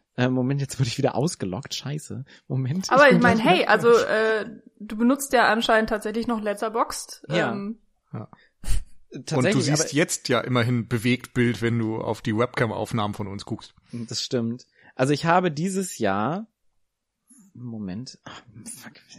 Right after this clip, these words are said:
Speaker 1: scheiß
Speaker 2: Also um
Speaker 1: Folge.
Speaker 2: das zu überbrücken, äh, Paul, du hattest tatsächlich recht. Also, äh, ich weiß nicht, ob es wirklich die allerletzte Folge war, aber Folge zweihundertzweiundzwanzig, eine wunderschöne Zahl, da warst du tatsächlich noch, äh, dabei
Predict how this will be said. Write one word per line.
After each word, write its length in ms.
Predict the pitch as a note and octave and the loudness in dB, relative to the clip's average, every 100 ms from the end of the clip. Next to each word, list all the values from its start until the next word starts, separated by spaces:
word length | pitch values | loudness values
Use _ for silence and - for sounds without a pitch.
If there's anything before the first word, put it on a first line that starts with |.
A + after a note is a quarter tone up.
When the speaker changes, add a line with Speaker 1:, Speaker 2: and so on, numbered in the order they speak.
| - | -20
Speaker 1:
scheiß 340 | - - - | -14 -14 -4
Speaker 2:
Also 200 | - A3+ | 2 8
um 80 | C4+ | 10
Speaker 1:
Folge. 120 | E4 | 10
Speaker 2:
das 120 | E4 - | 6 4
zu 100 | C#4+ | 6
überbrücken, 520 | C4+ - D#4+ C#4 D4+ | 6 6 4 4 2
äh, 200 | - D4+ | 4 2
Paul, 380 | - E4 E4+ C4+ | 8 8 8 6
du 120 | C4 | 4
hattest 220 | F#4+ - | 2 0
tatsächlich 440 | C#4 D#4 C#4+ C#4 | -2 0 0 0
recht. 340 | B3 E4 - - | 2 0 0 -2
Also, 320 | A#3 A#3 B3 | -2 2 0
äh, 460 | A3+ - A3+ A#3 A3+ | 0 0 2 2 0
ich 120 | A#3 | 4
weiß 180 | B3 D4+ | 6 6
nicht, 120 | C#4+ | 2
ob 60 | A#3+ | 0
es 100 | - | -2
wirklich 160 | C4 | -4
die 200 | C4 - | -4 2
allerletzte 500 | - D#4 G#3 G#3 - | 4 6 4 0 -4
Folge 360 | G#3+ G3+ F#3+ F#3+ | -4 -2 -2 2
war, 240 | G3 A3 | 4 4
aber 480 | - D4 D4 G#3 A3+ | 8 10 10 6 4
Folge 640 | - - A#3+ C4+ C#4+ C#4 C#4 | 2 -4 2 4 4 2 0
zweihundertzweiundzwanzig, 2500 | - - B3 C#4+ B3+ C4 C4+ C4 - - G3+ A#3 C4+ B3+ B3 - G3+ G#3+ G#3+ - - - - - - - | -2 0 2 2 2 4 4 2 -6 -4 0 2 2 0 -2 -4 -4 -4 -6 -8 -10 -10 -16 -20 -20 -12
eine 160 | - G3+ | -4 0
wunderschöne 460 | A#3 A3 G3+ F#3+ F#3+ | 2 2 0 -8 -6
Zahl, 360 | E3+ F3 G#3 - - - - | -2 -2 -2 -8 -20 -12 0
da 160 | G3 | 4
warst 240 | G3 A#3 D4 | 8 8 6
du 40 | |
tatsächlich 460 | B3+ A#3+ A3+ - D4+ | -2 0 0 0 0
noch, 320 | G3+ - - | 0 -2 -8
äh, 220 | - F#3 | -4 -2
dabei 560 | F#3+ F#3+ E3 E3+ F#3+ | -2 0 0 0 -4